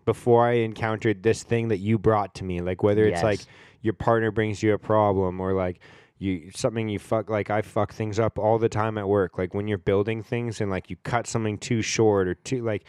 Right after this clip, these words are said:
Speaker 1: whatever it could be, and you're like, "Oh, that's wasted material." There's times where, like, I've come to my dad and I'm like,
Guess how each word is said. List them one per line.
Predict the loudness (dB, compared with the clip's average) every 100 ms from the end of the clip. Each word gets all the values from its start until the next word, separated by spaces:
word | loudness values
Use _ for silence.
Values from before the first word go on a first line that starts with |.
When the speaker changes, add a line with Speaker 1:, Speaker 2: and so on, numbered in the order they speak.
| -20 -20 _
Speaker 1:
whatever | 0 2 4 2
it |
could | 2 0 0
be, | 0
and | 0
you're | 0
like, | -2 -2
"Oh, | -2 0
that's | 0 0
wasted | 0 0 -2
material." | -6 -4 -2 0 2 0 -4 -16 -20 _ _ _ _ _ _ _ -20 -2
There's | 2 2 2
times | -2 -2 -2
where, | 0 2
like, | 2 -2 -6 _ _ _ _ _ _ _ _ _ _ _ _ -14 -2
I've | -2 0
come | -2 0
to |
my | 0 -2
dad | -2 -4
and |
I'm | -4
like, | -6